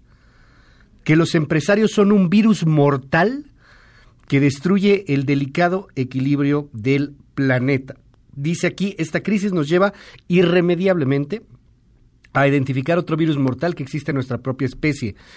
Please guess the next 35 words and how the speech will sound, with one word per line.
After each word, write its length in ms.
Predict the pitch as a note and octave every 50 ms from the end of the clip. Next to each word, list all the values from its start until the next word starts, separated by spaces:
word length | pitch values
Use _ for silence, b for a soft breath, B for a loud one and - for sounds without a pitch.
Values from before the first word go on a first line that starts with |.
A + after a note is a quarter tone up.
| B B -
el 140 | B2 C3+
uno 180 | D3+ D#3+ E3 -
por 140 | - A#2+ A#2
ciento 400 | - D#3 D#3+ D#3 D#3 F3+ - -
que 100 | - C3+
destruye 480 | B2+ B2 C3 - D3+ D3+ D3+ D#3+ D#3+ - -
el 160 | C#3+ C#3+ C3+
delicado 460 | C#3 A#2 A2 G2+ C#3 C#3 C#3+ D3+ D3
equilibrio 640 | - A#2+ - - A2+ A#2 C3 B2+ B2 C3+ C3+ C3+ C#3 -
del 320 | A#2 G#2 A2+ A2 A2 G2+
planeta. 600 | - - A2+ A#2 C3 D#3 F3 - - E3+ D3+ D3+ B B B B B B B
Los 160 | - A#2+ -
quinientos 320 | - C3 C3+ D3 C#3+ D#3+ -
corporativos, 640 | - C3+ A#2+ - A#2 A2 G#2+ - D3+ D3+ D#3 C3 A#2+
bancos 300 | D3 D#3 D3 D3+ C3+ C#3
y 60 | A#2+
magnates 640 | A#2 G#2 A2 B2 C3+ C3+ - - E3+ F3 - - - _ _
que 360 | C3+ C#3 C#3+ D3 D3+ - - _
lista 420 | A#2+ A#2+ B2 D#3+ E3 - - D3
la 120 | B2 A#2 G#2+
revista 320 | A2+ B2 B2+ C3 - C3
Fortune, 480 | C3 - D#3 E3 D#3 - - B2 G#2+ G2+ B B B B B
contra 380 | - A#2 A2+ G#2+ - A#2 A#2+ C3
ellos 340 | C#3+ C#3+ D#3 C#3+ - - -
debe 300 | G#2 G2 C#3+ D3+ D#3 C#3+
de 120 | A2+ G#2
ser 320 | - - D3 D3 D3+ - -
la 280 | - A2 A2 A2 G#2+ -
próxima 720 | - - B2+ C3+ C3 C3 - - C3+ A#2+ B2 A#2+ A#2+ A#2+ -
guerra". 720 | G#2 F#2+ F2 F2+ F#2+ A2+ C3 C#3 C#3 B2+ A#2+ A2+ G2+ - b b b b b b b b _ _
Un, 380 | B2 C#3 D#3+ F3 F#3 F#3 - -
un 180 | C#3 C#3+ E3+
editorial 520 | G3 F#3+ D3+ B2 C3+ B2 C#3 D3 E3 E3+ E3
fortísimo, 840 | - - C#3+ B2+ B2 C3 - F3 - - - A#2 G#2 G2+ G2+ G#2+ C#3+
¿eh? 160 | G3+ A#3+